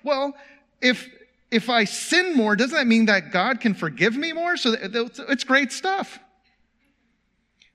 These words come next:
Somewhere in my junior high years, I remember it was on an Easter morning,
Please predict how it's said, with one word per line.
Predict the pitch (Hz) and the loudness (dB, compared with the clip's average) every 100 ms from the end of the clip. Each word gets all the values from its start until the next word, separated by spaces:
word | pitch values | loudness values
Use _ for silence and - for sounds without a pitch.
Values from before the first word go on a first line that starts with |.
| _ | _
Somewhere | - 294 311 | -4 -2 2
in | 294 | 2
my | 247 | 4
junior | 196 214 220 | 2 2 2
high | 208 208 | 2 0
years, | 196 202 196 165 | 2 2 2 -2
I | 185 | -4
remember | 185 180 190 208 196 185 | -2 0 2 2 2 0
it | 175 | -2
was | 170 170 | -4 -4
on | 175 | -2
an | 165 | -4
Easter | 196 226 - 208 | 0 0 0 -2
morning, | 175 170 175 170 151 | 0 0 0 0 -2